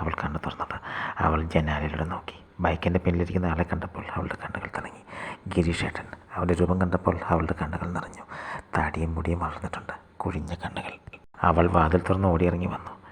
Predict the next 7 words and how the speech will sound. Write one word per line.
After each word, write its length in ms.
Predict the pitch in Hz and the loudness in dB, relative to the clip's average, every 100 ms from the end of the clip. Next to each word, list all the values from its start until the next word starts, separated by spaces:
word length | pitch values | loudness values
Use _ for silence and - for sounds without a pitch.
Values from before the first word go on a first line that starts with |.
| - | -4
"ഗിരീഷേട്ടൻ 420 | 87 87 - 101 120 | 2 2 2 2 4
ബൈക്ക് 200 | 98 - | 4 4
കൊണ്ടുവെക്കൂ, 420 | 107 98 98 - - - | 0 0 -4 -6 -8 -4
അല്ലെങ്കിൽ 320 | 85 80 90 - | -2 0 0 0
സീൻ 180 | 87 87 | 0 0
കോൺട്രയാകും," 640 | - 90 82 90 90 90 - - | 2 2 4 0 -2 -6 0 6
അരവിന്ദൻ 420 | 82 80 78 85 | 6 6 4 2